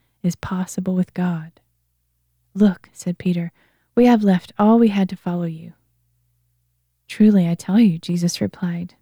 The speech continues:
"no one who has left home or wife or brothers or parents or children for the sake of the kingdom of God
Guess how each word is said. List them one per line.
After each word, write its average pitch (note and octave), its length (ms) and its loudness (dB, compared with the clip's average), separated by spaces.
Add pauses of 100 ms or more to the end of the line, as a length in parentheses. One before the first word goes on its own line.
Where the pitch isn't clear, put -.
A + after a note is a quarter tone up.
(140)
"no G3 180 4
one A3 280 2
who F#3 120 -4
has F3 220 -2
left E3+ 240 -8
home F#3 380 0 (100)
or E3+ 80 -6
wife F#3 500 -6 (360)
or E3 80 -8
brothers G3 480 4
or E3+ 60 -6
parents G3 640 4
or F#3 80 -6
children F3+ 560 -2
for - 140 -10
the F3 100 -2
sake F3+ 280 -2
of F3 80 -4
the F3 80 -2
kingdom F3+ 340 0
of F3 140 -10
God E3+ 400 -10